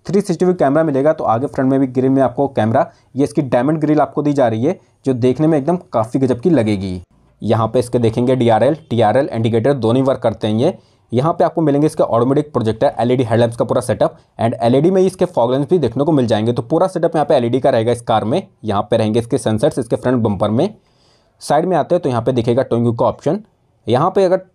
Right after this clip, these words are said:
पेट्रोल ऑटोमेटिक में जाएंगे ना, तो यहाँ पे आपको रडार भी देखने को मिल जाएगा, जो आपको डीजल मैनुअल में देखने को नहीं मिलेगा। तो रडार वाले फीचर्स के लिए आपको इसके पेट्रोल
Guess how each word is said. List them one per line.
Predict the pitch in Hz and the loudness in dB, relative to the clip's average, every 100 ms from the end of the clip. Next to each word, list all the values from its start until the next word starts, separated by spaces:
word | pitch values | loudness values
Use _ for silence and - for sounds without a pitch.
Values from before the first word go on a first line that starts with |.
| - | -4
पेट्रोल | 131 160 170 | 0 2 2
ऑटोमेटिक | 143 156 160 | 2 2 0
में | 160 | 2
जाएंगे | 151 147 | 2 2
ना, | 170 | 0
तो | |
यहाँ | 160 | 0
पे | 139 | 0
आपको | - | 0
रडार | 147 117 131 | 0 2 0
भी | 147 | 0
देखने | 139 139 | -2 0
को | 143 | 0
मिल | 143 | 2
जाएगा, | 131 117 139 | 2 2 2
जो | 143 | 0
आपको | 117 143 | 0 0
डीजल | 123 117 139 | -2 0 2
मैनुअल | 131 120 | 2 2
में | 131 151 | 2 2
देखने | 107 123 | 0 -2
को | 147 | 0
नहीं | 123 | 2
मिलेगा। | 120 110 101 101 92 - - | 2 2 2 0 -2 -6 -2
तो | |
रडार | 127 135 165 | 0 2 2
वाले | 180 | 0
फीचर्स | 175 143 165 - | -2 -2 -2 0
के | 160 | 2
लिए | 170 | 2
आपको | 107 110 | 2 -2
इसके | 135 151 | -2 -2
पेट्रोल | 135 110 127 | 0 0 0